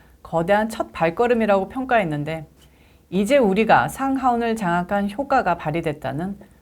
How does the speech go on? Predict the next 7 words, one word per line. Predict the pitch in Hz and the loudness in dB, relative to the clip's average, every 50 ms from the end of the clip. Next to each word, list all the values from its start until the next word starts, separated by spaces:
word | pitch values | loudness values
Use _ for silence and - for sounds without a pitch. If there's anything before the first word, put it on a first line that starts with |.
| _ _ | _ _
취지의 | - - 277 269 - 285 277 247 | -14 -12 -10 -4 0 2 2 2
멘트였죠. | 185 147 147 147 - 165 139 - - 127 117 131 139 _ _ _ _ _ _ _ _ _ _ _ _ _ _ _ _ _ _ _ _ _ - | 2 0 0 0 -2 -4 -4 -4 -6 -8 -8 -8 -10 _ _ _ _ _ _ _ _ _ _ _ _ _ _ _ _ _ _ _ _ _ -4
이렇게 | 180 196 240 247 247 - 185 147 120 120 - | 2 6 6 6 6 4 0 0 0 -2 0
또 | - 285 294 | 2 2 2
한 | - 311 330 339 | 2 2 -2 -2
주가 | 330 330 311 311 302 294 294 | 0 2 6 6 6 6 4
흘러갔습니다. | 302 320 330 320 302 285 294 - 175 156 143 - 107 - - | 4 2 2 2 2 0 -2 -6 -8 -6 -4 -6 -6 -8 -10